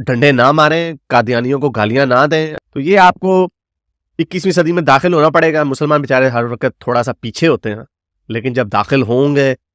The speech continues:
तो फिर ये चीजें खुद ब खुद दूर हो जाएंगी। फिर कोई हजरत मोहम्मद का मजाक नहीं उड़ाएगा। इस वक्त ये बड़े कहते हैं ना, "ओ, the pro-,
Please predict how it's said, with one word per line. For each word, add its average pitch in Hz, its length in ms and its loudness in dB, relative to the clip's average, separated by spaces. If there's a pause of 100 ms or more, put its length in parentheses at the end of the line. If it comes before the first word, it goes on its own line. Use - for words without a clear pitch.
(160)
तो 226 60 -4
फिर 269 200 2
ये 262 120 4
चीजें 233 260 4
खुद 220 100 4
ब 202 80 2
खुद 196 120 4
दूर 147 180 2
हो 107 100 0
जाएंगी। 101 200 -8
फिर 180 180 -6
कोई 202 140 2
हजरत 160 200 4
मोहम्मद 139 260 2
का 139 80 -6
मजाक 110 300 -2
नहीं 110 100 -6
उड़ाएगा। 101 280 -6
इस 262 180 -2
वक्त 208 200 4
ये 196 60 4
बड़े 202 180 4
कहते 196 220 0
हैं 247 40 2
ना, 247 120 4
"ओ, 208 340 6
the 180 140 2
pro-, 160 520 -6